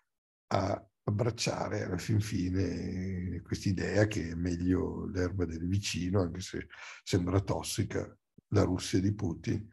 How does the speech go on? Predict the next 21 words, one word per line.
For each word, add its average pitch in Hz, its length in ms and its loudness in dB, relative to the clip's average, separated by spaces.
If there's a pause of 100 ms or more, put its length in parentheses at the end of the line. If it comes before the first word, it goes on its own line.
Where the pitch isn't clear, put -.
(600)
perché 98 540 6
dobbiamo 101 360 8
combattere 95 480 0
lo 95 100 2
Stato. - 460 -4 (280)
Ma 160 120 8
non 170 140 12
esiste 208 340 12
un 139 60 10
libertarismo 107 760 6
invece, 101 640 2 (540)
eh, 156 520 8
io 170 440 12
ci - 120 10
aggiungerei 123 600 10
anche 139 260 4
il 131 180 0
concetto 135 480 4
della 107 260 4
rivoluzione, 95 1040 0 (260)
cioè 107 260 8